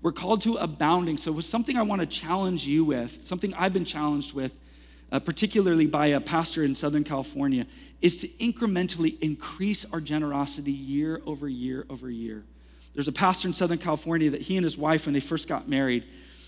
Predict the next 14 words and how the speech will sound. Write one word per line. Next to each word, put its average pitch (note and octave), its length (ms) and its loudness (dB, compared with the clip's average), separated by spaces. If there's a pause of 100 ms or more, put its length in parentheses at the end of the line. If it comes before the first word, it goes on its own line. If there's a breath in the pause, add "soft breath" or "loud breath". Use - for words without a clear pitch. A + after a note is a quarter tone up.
said D3+ 240 2
that D#3 100 -2
we're E3+ 120 4
gonna F#3 180 2
give D3+ 420 2 (640)
ten F#3+ 160 -2
percent, F#3 440 2
and E3 100 2
then D#3 240 2
every G3 260 2
single F#3+ 340 2
year E3+ 180 4
we're D3+ 100 0
gonna D3 180 0